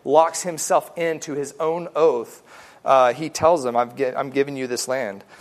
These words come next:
And if you keep reading in verses thirteen through twenty-one, this is when the covenant's ratified. It says, "God said to Abram, 'Know for certain that your descendants,'" look at this. I mean, he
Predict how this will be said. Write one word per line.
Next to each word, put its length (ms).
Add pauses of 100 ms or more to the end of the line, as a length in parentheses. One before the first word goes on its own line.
(300)
And 160
if 100
you 60
keep 220
reading 300
in 160
verses 300
thirteen 380
through 160
twenty-one, 540
this 220
is 120
when 120
the 40
covenant's 400
ratified. 560
It 60
says, 160
"God 340
said 280
to 180
Abram, 300 (360)
'Know 280
for 200
certain 640 (380)
that 100
your 360
descendants,'" 600
look 100
at 60
this. 260
I 60
mean, 120
he 120